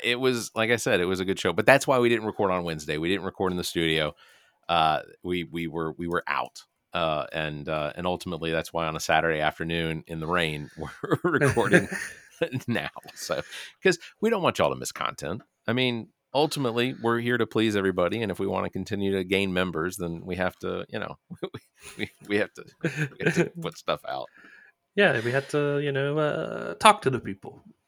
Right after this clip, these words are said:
Speaker 1: That's right. So that, that's basically our recap. When, uh, when we get back in the studio, I'm sure Trent will give his recap and, uh, o-, of the show, 'cause this was his first rock and roll show.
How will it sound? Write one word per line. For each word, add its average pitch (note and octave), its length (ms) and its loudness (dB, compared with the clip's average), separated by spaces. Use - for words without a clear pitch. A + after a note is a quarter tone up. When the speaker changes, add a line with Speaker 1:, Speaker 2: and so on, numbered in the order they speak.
Speaker 1:
That's A2 200 -4
right. F2 220 4
So E2+ 500 6
that, C#3 320 8
that's C#3 240 2
basically C3 500 4
our A2+ 100 10
recap. G2+ 520 4
When, F#2+ 280 0
uh, F2+ 160 4
when G2 120 -4
we G#2 80 -2
get G#2 120 -2
back G2+ 200 4
in G2 40 -2
the F2 60 -4
studio, E2+ 460 2
I'm D#2+ 80 -2
sure E2+ 180 -2
Trent E2 220 -2
will D#2 80 -2
give D#2 160 -4
his D#2 160 -6
recap D2 500 -6
and, C#2+ 240 -8
uh, D2 400 -8
o-, D2+ 120 -6
of D2+ 260 -6
the C#2+ 80 -10
show, C#2+ 320 -2
'cause D#2 340 -6
this G#2+ 180 -2
was B2+ 140 0
his B2+ 160 0
first G#2+ 380 2
rock F#2 240 2
and F2+ 80 -8
roll E2 160 0
show. G1+ 340 -4